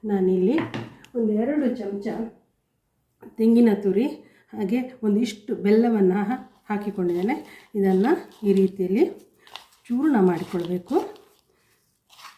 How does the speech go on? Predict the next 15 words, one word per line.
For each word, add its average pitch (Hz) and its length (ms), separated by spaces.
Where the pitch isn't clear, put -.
ಚೂರ್ಣ 202 340
ಮಾಡಿಕೊಂಡು 196 920
ಇದರ 202 300
ಮೇಲೆ 196 680
ಹೀಗೆ 202 240
ಇಟ್ಕೊಂಡು 214 960
ಇದನ್ನ 175 300
ಈ 233 100
ರೀತಿಯಲ್ಲಿ 185 480
ಫೋಲ್ಡ್ 226 600
ಮಾಡಿದರೆ, 185 720
ಮಾಡಿ 202 280
ಇಡ್ಲಿ 208 220
ಪಾತ್ರೆಯಲ್ಲಿ 190 680
ಬೇಯಿಸಿಟ್ರೆ, 190 1000